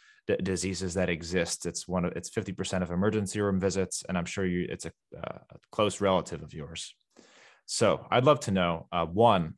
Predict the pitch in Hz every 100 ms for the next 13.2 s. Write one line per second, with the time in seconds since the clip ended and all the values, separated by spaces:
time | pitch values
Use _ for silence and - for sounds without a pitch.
0 | - 98 120 151 - 139 123 113 95 -
1 | 131 110 - 110 101 - 98 87 92 104
2 | 98 104 90 87 - - 90 87 104 -
3 | 95 - 92 92 87 85 92 101 - 82
4 | 82 82 80 80 82 - _ _ _ -
5 | 101 95 90 - - 110 92 - 107 151
6 | 127 107 143 107 92 85 80 80 - -
7 | 98 82 - - 101 101 95 - - 92
8 | 98 80 - - 113 90 85 80 - _
9 | - _ _ 131 131 143 147 143 123 117
10 | 110 98 98 98 95 - 113 92 82 123
11 | 113 104 98 95 95 95 101 - 95 90
12 | 90 85 - _ _ _ _ - 101 92
13 | 90 82